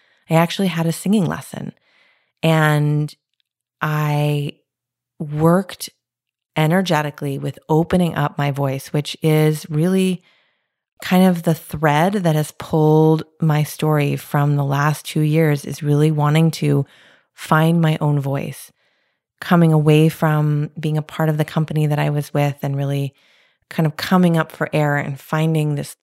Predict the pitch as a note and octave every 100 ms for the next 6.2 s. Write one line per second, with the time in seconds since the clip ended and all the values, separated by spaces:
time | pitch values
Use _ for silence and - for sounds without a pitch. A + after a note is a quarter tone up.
0 | - D#3+ D3 C3+ - - D3+ - D#3+ D3
1 | - D3 C#3+ C3+ - _ _ _ _ _
2 | E3+ - - F#3 F3+ - E3 D#3 - -
3 | D3 - D#3+ D3+ D3 D3 C3+ C3+ - _
4 | _ _ _ _ - D#3+ D#3 D3+ - D#3+
5 | D#3+ D#3 D#3+ D3 C#3+ C#3+ D3 C#3 C3+ C3+
6 | C3 E3+